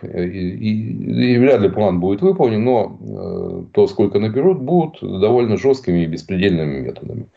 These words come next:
Другое дело, опять же, если бы эти методы касались всех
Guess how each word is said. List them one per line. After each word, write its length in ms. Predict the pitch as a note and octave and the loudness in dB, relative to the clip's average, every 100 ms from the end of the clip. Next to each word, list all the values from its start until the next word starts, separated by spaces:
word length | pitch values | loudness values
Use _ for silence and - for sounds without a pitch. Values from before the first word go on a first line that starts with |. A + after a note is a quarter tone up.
| - - - - | -20 -18 -12 2
Другое 240 | A#2 D3+ | 4 4
дело, 240 | D#3 C#3+ B2+ | 4 4 4
опять 280 | B2 F#2 E2+ | 2 0 0
же, 140 | D#2 G2 | -6 -4
если 280 | G#2+ - | -4 -4
бы 120 | G2 - | -4 -4
эти 240 | G#2 G#2 | -4 0
методы 560 | F#2+ A#2 F2+ E2 C2+ C2 | 4 4 2 -2 -6 -6
касались 580 | F2+ - F#2+ D#2+ D#2 | -6 0 0 0 -6
всех 680 | - - - E3 F#3+ - - | -12 -20 0 2 2 -2 -16